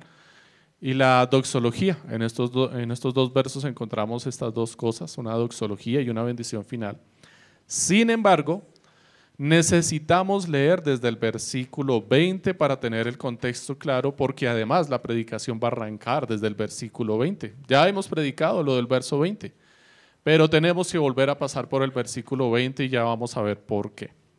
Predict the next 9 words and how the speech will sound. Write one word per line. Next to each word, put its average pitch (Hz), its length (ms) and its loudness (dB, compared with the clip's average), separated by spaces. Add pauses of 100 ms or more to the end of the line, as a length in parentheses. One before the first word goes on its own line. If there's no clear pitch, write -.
(560)
Vamos 190 240 2
a 175 60 4
leer 131 220 6
desde 135 220 2
el 120 60 -2
verso 110 300 0
veinte. 107 280 0
¿Estamos 139 300 0
listos? 190 480 -4